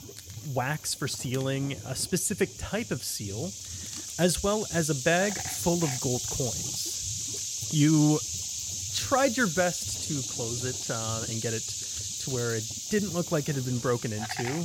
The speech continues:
uh, to varying degrees of success,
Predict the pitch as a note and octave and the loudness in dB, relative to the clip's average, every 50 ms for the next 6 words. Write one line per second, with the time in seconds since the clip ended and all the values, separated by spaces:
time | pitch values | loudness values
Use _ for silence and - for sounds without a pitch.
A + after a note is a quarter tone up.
0 | D3+ C#3+ B2+ A#2+ A2+ A2 A2 A2+ A2+ B2 - - - - - - - - - E3+ | -2 -2 -2 -2 0 0 0 -2 -4 -4 -6 -6 -6 -6 -8 -8 -8 -4 -2 0
1 | C#3 C#3+ C#3 C3+ C#3+ C3+ C3 C3 B2+ B2 - C3+ B2 A#2+ A#2 B2 A2+ - - - | 2 4 4 4 4 2 2 2 0 0 0 0 0 0 -2 -2 -4 -4 -4 -4
2 | - - C3+ E3 A3+ - - - C#4 - - - - - - - | -2 0 0 0 0 0 -2 -2 -4 -4 -4 -4 -4 -4 -4 0